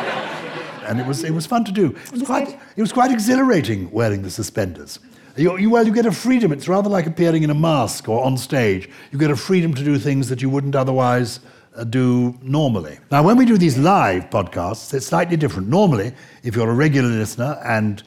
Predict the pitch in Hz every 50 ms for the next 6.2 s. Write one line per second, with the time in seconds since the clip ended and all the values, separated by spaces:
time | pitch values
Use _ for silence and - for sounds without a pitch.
0 | - - - - - - 92 92 95 123 151 139 135 139 151 147 139 143 - -
1 | 113 117 101 120 110 92 98 127 135 135 117 - 135 120 117 107 107 110 110 104
2 | 107 - - - 175 139 - - 160 151 139 113 117 107 - - - 143 127 120
3 | 104 - - 92 80 87 95 - - _ - - - - - - - 110 110 110
4 | - - 190 196 175 180 160 147 135 135 131 113 110 113 123 - 127 123 120 113
5 | 123 113 117 117 117 113 110 107 131 - 113 117 117 113 117 123 117 110 104 107
6 | 123 139 135